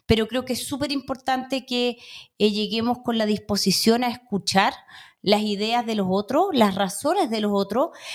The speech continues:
y, y a estar dispuestos también a enamorarnos de las ideas de los otros.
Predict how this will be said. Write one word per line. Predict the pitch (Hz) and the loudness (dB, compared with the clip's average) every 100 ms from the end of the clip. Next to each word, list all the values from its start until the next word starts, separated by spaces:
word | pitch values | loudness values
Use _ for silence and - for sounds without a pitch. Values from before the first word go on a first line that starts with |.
| - - | -14 -4
y, | 240 247 247 - | 2 2 0 -4
y | - 233 233 | 0 4 6
a | 233 233 226 - | 6 2 0 -2
estar | 220 285 | -2 -2
dispuestos | 277 277 277 277 285 | -2 -4 -4 -4 -6
también | 269 247 254 285 | -6 -4 -2 -2
a | 277 254 | 0 0
enamorarnos | 247 240 214 214 262 294 269 | 0 2 2 2 0 0 -2
de | 254 | -2
las | 240 | -2
ideas | 233 208 226 233 226 214 | -2 -2 0 0 -2 -2
de | 208 | -2
los | 196 190 185 - | 0 -2 -6 0
otros. | 196 185 156 - | 2 2 -2 -4